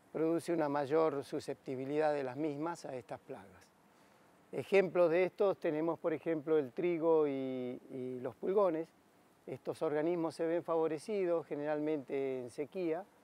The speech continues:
Sus poblaciones se multiplican, eh, mayormente en la época crítica del cultivo, que es en antesis, y pueden ocasionar daños muy importantes. Lo mismo ocurre con arañuela roja en soja.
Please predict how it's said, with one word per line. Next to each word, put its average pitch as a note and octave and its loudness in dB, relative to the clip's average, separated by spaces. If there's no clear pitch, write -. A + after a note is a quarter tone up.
Sus - -12
poblaciones D3+ 0
se D3 -8
multiplican, D#3+ -2
eh, A#2+ -6
mayormente D#3+ 0
en C3 -4
la C3 -2
época B2+ -4
crítica F3 -2
del A#2 -8
cultivo, F3+ -2
que B2+ -8
es A#2+ -12
en B2+ -8
antesis, E3 -4
y G#3 -2
pueden F#3 4
ocasionar D#3+ 0
daños D#3 0
muy C#3 -4
importantes. A#2+ -8
Lo D3+ -4
mismo E3+ 4
ocurre E3+ 4
con C3+ -2
arañuela D3+ 0
roja D3+ 2
en C3+ -8
soja. F3+ -2